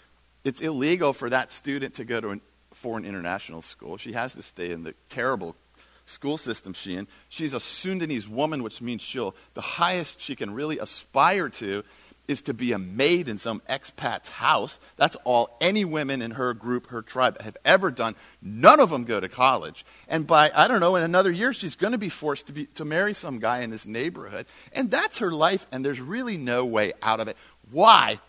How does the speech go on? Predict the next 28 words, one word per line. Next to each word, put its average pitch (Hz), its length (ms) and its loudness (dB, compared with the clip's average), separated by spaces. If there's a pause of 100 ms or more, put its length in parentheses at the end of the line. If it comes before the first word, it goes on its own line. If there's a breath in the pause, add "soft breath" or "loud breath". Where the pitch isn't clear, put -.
are 131 80 0
we 131 100 0
thinking 107 420 -8
so 90 200 -10
much 87 260 -8
about - 320 -12
her? - 220 -14 (2750)
And 110 140 -4
the 104 80 -4
Lord 101 240 -4
said, 90 320 -8 (2500 soft breath)
"I 120 80 0
want 123 240 -2
her, 113 120 -4 (100)
I 113 80 2
w-, 120 280 -4
I 104 120 -4
want 110 220 -6
her 107 140 -4
to 98 100 -6
be 90 140 -12
the 85 140 -10
example 76 440 -14
to - 80 -20
all - 120 -20
Sundanese 78 560 -18
women, - 240 -20
her. - 200 -10